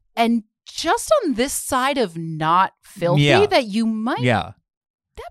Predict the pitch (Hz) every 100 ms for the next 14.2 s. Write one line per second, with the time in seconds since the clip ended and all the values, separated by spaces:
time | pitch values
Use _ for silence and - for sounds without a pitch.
0 | 494 240 196 240 - 523 539 - - -
1 | 240 240 220 220 208 190 185 196 214 196
2 | 175 147 131 110 87 120 143 131 151 _
3 | _ - 131 131 135 131 131 156 156 139
4 | 143 143 143 135 120 131 120 113 104 -
5 | 113 101 80 76 - - - 147 - -
6 | - - 147 123 107 - _ - - 160
7 | 139 - 98 - 90 - - - 139 139
8 | - - _ - - - 127 107 - 82
9 | 85 - 120 - 92 - - 139 127 147
10 | 170 240 233 - - - 165 143 147 143
11 | - 156 147 - 165 190 233 233 226 226
12 | 214 208 214 190 123 107 135 _ _ 127
13 | 127 127 127 - 147 175 151 - 107 95
14 | 85 -